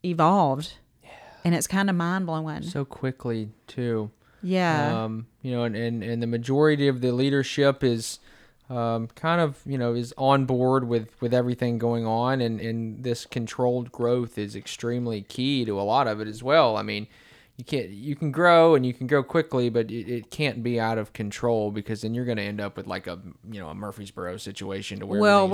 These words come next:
Speaker 1: we're,
Speaker 2: just chaotic.
Speaker 1: we're slowly, you know, eventually, if we aren't already, becoming a suburb of Nashville because people are moving here.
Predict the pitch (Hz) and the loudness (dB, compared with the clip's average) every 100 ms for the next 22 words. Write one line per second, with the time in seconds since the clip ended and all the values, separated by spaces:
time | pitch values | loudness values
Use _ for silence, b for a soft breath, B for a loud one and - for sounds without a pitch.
0 | 208 196 196 104 202 208 226 - 180 175 | 2 2 -2 -6 -2 0 0 0 0 0
1 | 175 170 165 170 170 156 156 165 170 165 | 0 0 -2 -2 -2 -2 -4 -4 -4 -4
2 | 147 139 135 147 - b b b b b | -4 -4 -4 -6 -10 b b b b b
3 | b b _ _ - 190 185 190 180 180 | b b _ _ 0 2 2 0 2 0
4 | 165 170 165 165 175 156 151 151 156 170 | 0 0 2 2 2 2 0 -2 -2 -2
5 | 156 151 - 156 156 156 151 - 151 156 | -2 -4 -2 -2 0 2 0 -2 -4 -4
6 | 143 156 - 143 123 156 147 156 170 160 | -2 -2 -4 -4 -4 -6 -8 -6 -6 -4
7 | 147 160 156 147 151 175 175 120 107 202 | -6 -4 -6 -6 -6 -4 -2 -4 -6 -10